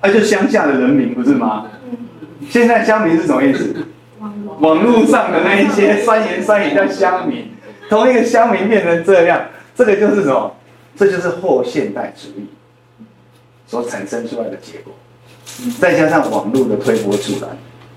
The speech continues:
Speaker 1: 大家知道后现代主义早就在你的身边了，但您在你身上哦。所以呢，他，他的意思就是说，哈，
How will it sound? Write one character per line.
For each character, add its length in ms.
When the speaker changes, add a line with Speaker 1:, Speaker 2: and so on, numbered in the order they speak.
Speaker 1:
大 120
家 160
知 80
道 360
后 160
现 120
代 120
主 200
义 180
早 140
就 140
在 180
你 100
的 60
身 260
边 220
了， 120
但 160
您 120
在 160
你 40
身 220
上 180
哦。 160
所 240
以 60
呢， 260
他， 140
他 180
的 140
意 140
思 120
就 160
是 160
说， 320
哈， 180